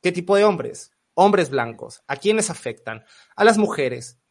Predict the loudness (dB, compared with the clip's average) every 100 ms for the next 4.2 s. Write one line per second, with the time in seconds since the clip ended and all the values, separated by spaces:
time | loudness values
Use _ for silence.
0 | -2 2 4 2 -2 -4 -2 -2 -2 -6
1 | -8 -10 -10 -8 -6 -6 -6 -2 0 0
2 | 0 0 0 0 -2 -4 -6 -10 -12 -10
3 | -10 -8 0 0 0 -4 -6 -6 -6 -6
4 | -6 -12